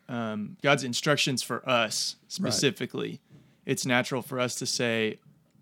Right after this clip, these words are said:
Speaker 1: "Okay, so if God is sovereign and he has this great plan and he knows more than me,"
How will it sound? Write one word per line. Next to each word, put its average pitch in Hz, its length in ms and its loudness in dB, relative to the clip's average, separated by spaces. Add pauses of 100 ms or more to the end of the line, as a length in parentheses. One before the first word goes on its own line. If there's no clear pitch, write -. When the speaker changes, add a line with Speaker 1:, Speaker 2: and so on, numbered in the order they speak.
(140)
Speaker 1:
"Okay, 139 280 2
so 135 180 2
if 123 60 -4
God 143 220 4
is - 100 2
sovereign 120 440 4
and 117 80 -2
he 139 100 2
has 127 160 4
this 120 280 -4 (480)
great 139 340 4
plan 139 360 4
and 120 120 2
he 151 140 2
knows 147 280 8
more 151 260 8
than 123 200 4
me," 113 320 -2